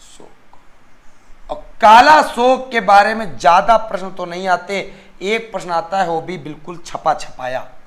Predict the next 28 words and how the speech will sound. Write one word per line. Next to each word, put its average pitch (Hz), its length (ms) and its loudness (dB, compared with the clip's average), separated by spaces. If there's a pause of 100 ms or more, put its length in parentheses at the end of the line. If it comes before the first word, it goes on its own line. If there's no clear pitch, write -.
(1300)
पहली 262 440 4
बौद्ध 226 420 6
संगीति, 208 800 -8 (240)
मतलब 175 320 -2
बौद्ध 220 380 2
धर्म 214 260 -4
को 226 140 -8
बढ़ावा 175 480 -4
देने 175 360 -8
के 165 180 -10
लिए 165 300 -6 (240)
जो 139 160 -10
बैठक 165 480 -4
के 170 100 -12
सम्मेलन 156 580 -6
हुई 165 120 -6
थी, 165 180 -8 (340)
राजगृह 185 800 4
में 185 120 -6
हुई 170 180 -4
रहे, 175 260 2 (360)
जय 147 360 -6
का 185 240 2
नाम 147 760 0
रहे 139 400 -2 (760)
अजात 139 460 0
शत्रु, - 720 -14 (420)
और - 140 -14